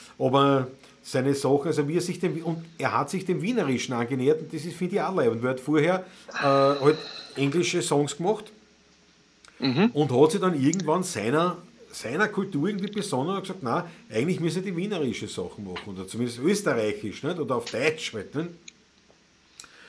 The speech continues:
Speaker 2: Ja,
Speaker 1: Und
Speaker 2: aber
Speaker 1: so hat er
Speaker 2: zumindest
Speaker 1: das auch
Speaker 2: österreichisch-deutsch,
Speaker 1: gemacht.
Speaker 2: nicht? Das
Speaker 1: Ja. Genau,
Speaker 2: ist
Speaker 1: nein, eh, das hat er, und das, und das war schon, äh, ja,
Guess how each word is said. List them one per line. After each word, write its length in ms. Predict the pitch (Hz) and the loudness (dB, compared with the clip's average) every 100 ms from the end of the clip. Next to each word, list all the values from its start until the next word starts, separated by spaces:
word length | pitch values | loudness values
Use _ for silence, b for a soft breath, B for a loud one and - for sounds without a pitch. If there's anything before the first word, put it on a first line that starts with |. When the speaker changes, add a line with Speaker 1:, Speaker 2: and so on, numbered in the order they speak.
| b b | b b
Speaker 2:
Ja, 120 | 131 | 10
Speaker 1:
Und 60 | 151 | 10
Speaker 2:
aber 0 | |
Speaker 1:
so 20 | |
hat 0 | |
er 60 | 147 | 10
Speaker 2:
zumindest 280 | 160 165 156 | 8 6 8
Speaker 1:
das 80 | 175 | 6
auch 20 | |
Speaker 2:
österreichisch-deutsch, 840 | - 160 123 139 123 110 101 - | 8 8 8 6 2 6 6 4
Speaker 1:
gemacht. 200 | 104 135 | -8 -8
Speaker 2:
nicht? 20 | |
Das 100 | 160 | 0
Speaker 1:
Ja. 80 | 190 | 6
Genau, 120 | 220 | 8
Speaker 2:
ist 60 | 147 | 10
Speaker 1:
nein, 160 | 214 180 | 8 8
eh, 140 | 135 | 4
das 180 | 127 123 | 4 0
hat 100 | 156 | 2
er, 120 | 165 B B B | 0 B B B
und 220 | 135 135 | -4 0
das, 180 | 160 160 | -2 0
und 200 | 165 - | -6 -6
das 160 | 175 | -4
war 120 | 180 185 | -2 0
schon, 400 | - 147 180 180 | 2 2 2 2
äh, 1600 | 170 175 175 175 175 156 - - - - 160 165 156 - - 107 | 2 4 4 4 0 -4 -14 -20 -20 -20 -20 -20 -20 -20 -16 -2
ja, 200 | 107 131 | 0 0